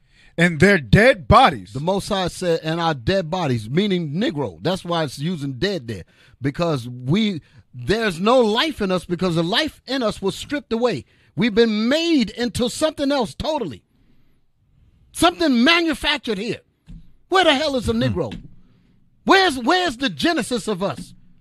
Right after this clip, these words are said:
Speaker 2: We can't even go beyond the sixteen hundreds.
Speaker 1: Hmm.
Speaker 2: These doggone funny names we got. Where the hell these names came from?
Speaker 1: Hmm.
Speaker 2: Where's our original names at?
Speaker 1: Right.
Speaker 2: Where's our culture? Where's our language? Where's our land?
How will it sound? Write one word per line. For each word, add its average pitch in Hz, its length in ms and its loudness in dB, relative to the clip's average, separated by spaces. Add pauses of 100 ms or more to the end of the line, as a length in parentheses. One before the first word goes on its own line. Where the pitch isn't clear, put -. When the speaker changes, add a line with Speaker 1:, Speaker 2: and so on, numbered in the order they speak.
(140)
Speaker 2:
We 359 120 6
can't 320 260 -2
even 269 200 -2
go 269 160 4
beyond 240 380 -2
the 190 40 -6
sixteen 240 440 -12
hundreds. 170 440 -10
Speaker 1:
Hmm. - 200 -16
Speaker 2:
These 254 180 4
doggone 247 400 2
funny 277 340 -4
names 247 300 -2
we 226 120 -8
got. 240 200 2
Where 339 140 -2
the 294 60 -4
hell 294 140 -2
these 277 180 -6
names 254 260 -6
came 220 220 -8
from? 170 300 -12
Speaker 1:
Hmm. 87 120 -20 (260)
Speaker 2:
Where's 311 300 4
our 302 200 0
original 240 360 -2
names 180 340 -2
at? 123 160 -4 (100)
Speaker 1:
Right. 123 300 -6 (540)
Speaker 2:
Where's 320 260 4
our 294 140 2
culture? 226 340 -4
Where's 320 280 -2
our 269 120 2
language? 220 560 -8 (360)
Where's 330 280 2
our 302 160 2
land? 226 480 -4